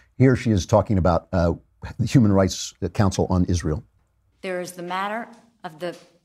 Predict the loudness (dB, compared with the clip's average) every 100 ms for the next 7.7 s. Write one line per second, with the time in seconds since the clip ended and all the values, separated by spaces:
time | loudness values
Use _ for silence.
0 | _ -10 -4 -2 -2 -6 -10 -10 -8 -10
1 | -12 -18 _ -14 -8 -8 -8 -12 -12 -12
2 | -14 -18 -20 _ _ _ _ _ _ _
3 | _ _ -8 -2 -2 -2 -6 -8 -8 -8
4 | -8 -6 -4 -4 -6 -10 -10 -10 -10 -6
5 | -4 -6 -6 -8 -6 -8 -14 _ _ _
6 | _ -10 -8 -6 -6 -4 -4 -6 -6 -6
7 | -6 -12 -12 -4 -4 -4 -14